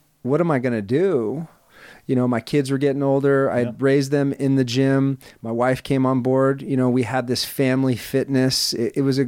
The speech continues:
Speaker 1: an amazing time.
Speaker 2: Right.
Speaker 1: But I was also starting to outgrow it.
Speaker 2: Yeah.
Speaker 1: And I, and I knew I couldn't compete with the Instagram booty model.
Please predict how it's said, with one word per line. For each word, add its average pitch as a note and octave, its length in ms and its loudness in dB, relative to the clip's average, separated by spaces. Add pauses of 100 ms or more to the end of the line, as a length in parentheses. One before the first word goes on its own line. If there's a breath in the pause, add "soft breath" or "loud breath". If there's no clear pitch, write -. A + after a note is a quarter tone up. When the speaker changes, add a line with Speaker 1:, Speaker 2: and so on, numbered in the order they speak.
Speaker 1:
an C#3 100 0
amazing D#3+ 540 2
time. - 720 -4
Speaker 2:
Right. G#2 300 -2 (200)
Speaker 1:
But C3+ 100 -2
I - 20 2
was C3+ 100 0
also C#3+ 220 0
starting C3+ 240 0
to A2 40 -2
outgrow A2 360 0
it. - 80 -8 (400)
Speaker 2:
Yeah. C#3+ 140 -2 (160)
Speaker 1:
And C#3 120 2
I, B2+ 220 -2
and C3+ 80 0
I C3 80 2
knew D3+ 180 4
I C#3 60 2
couldn't C#3+ 340 -2
compete C#3+ 640 0 (720 loud breath)
with C#3 140 0
the B2+ 160 -2
Instagram C3+ 760 0
booty B2+ 240 2
model. A#2 640 -2